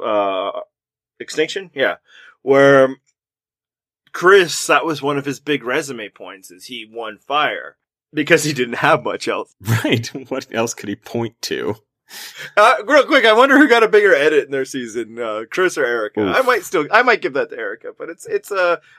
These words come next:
Speaker 1: a closer call that I, I would like. 'Cause I, Chris was definitely far more featured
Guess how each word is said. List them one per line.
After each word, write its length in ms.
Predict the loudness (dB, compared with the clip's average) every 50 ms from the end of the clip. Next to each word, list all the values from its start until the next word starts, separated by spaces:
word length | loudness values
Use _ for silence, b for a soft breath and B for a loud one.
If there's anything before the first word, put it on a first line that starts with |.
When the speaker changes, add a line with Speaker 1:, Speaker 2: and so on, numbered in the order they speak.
| b
Speaker 1:
a 80 | -4 -4
closer 360 | 0 2 2 2 2 -2 -8
call 280 | -6 -4 -2 -2 -2 -2
that 140 | -6 -6 -8
I, 60 | -8
I 200 | -6 -4 -2 -2
would 140 | -2 -4 -6
like. 220 | -8 -12 -14 -16 _ _
'Cause 160 | -2 0 2 4
I, 260 | 4 4 4 2 2
Chris 260 | 2 4 4 4 4
was 120 | 2 -2 0
definitely 520 | 2 2 2 2 2 -2 -4 -2 -4 -4 -6 _ _ _ _ _
far 200 | 2 4 4 2
more 220 | 0 -2 -4 -6
featured 560 | -6 -8 -12 -12 -10 -6 -4 -4 -4 -4 -6